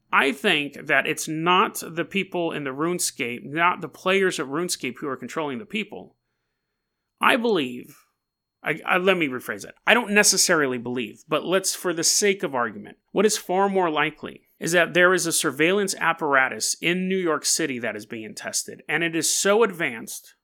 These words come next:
that what people do in real life is mirrored in the game.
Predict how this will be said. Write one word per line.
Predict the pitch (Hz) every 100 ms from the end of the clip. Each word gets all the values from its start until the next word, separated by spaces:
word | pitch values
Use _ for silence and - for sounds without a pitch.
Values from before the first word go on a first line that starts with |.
| _ -
that | 151 139
what | 165 208
people | 208 196 185
do | 151 190
in | 170
real | 160 156
life | 151 165 143
is | - 131
mirrored | 143 165 156 123 117
in | 143 131
the |
game. | 117 123 - -